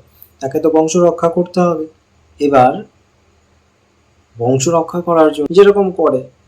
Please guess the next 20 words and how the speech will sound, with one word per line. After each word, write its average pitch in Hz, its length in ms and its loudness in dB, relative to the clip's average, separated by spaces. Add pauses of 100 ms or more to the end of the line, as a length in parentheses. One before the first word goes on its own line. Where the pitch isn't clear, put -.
(140)
বিয়ে 143 380 6
দেবে, 127 320 4
বিয়ে 123 320 -2
দিয়ে 170 260 -2 (720)
বংশ 151 260 0
বিস্তার 123 380 -6
করবে। - 400 -20 (540)
সেটাই 165 360 0
রাজা 156 260 4
ধ্রুপদ 143 340 -6
চেয়েছিলেন 160 560 -6 (100)
যে 156 300 -2 (840)
একটা 135 180 -6
বিয়ে 120 240 -2
করুক, 196 260 -4 (380)
বিয়ে 151 240 2
করে 170 220 -4 (1300)
বংশ 165 240 2
বিস্তার 127 360 -2
করুক। 117 120 -14